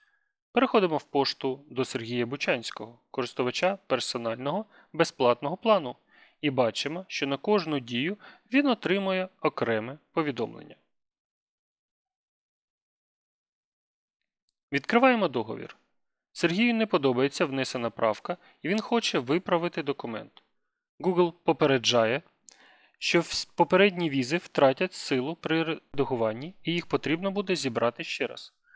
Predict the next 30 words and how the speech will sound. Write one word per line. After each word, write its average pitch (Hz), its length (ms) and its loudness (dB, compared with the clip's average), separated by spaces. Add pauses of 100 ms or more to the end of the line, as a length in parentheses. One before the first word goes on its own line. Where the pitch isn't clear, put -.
(200)
Тобто 147 260 2
ось - 160 2
цей 247 160 4
невідомий 175 440 2
Сергію 147 440 0
рецензент 123 640 -4
знову 175 380 0
повинен 151 420 0
переглянути 127 720 -2 (140)
та 233 140 6
затвердити 151 640 -2
документ. 127 500 -10 (460)
Невідомий 190 420 0
це - 140 -14
тому, 135 240 -6
що 143 160 -4
у - 20 -4
Сергія 156 380 -6
немає 127 320 -2
його 113 140 -6
в - 80 -14
контактах. - 600 -10 (680)
Сергій 180 460 2
робить 139 320 0
зміну 123 340 -6
на 110 100 -8
півріччя 117 640 -6 (100)
і 190 100 0
затверджує 120 540 0
документ. 117 420 -12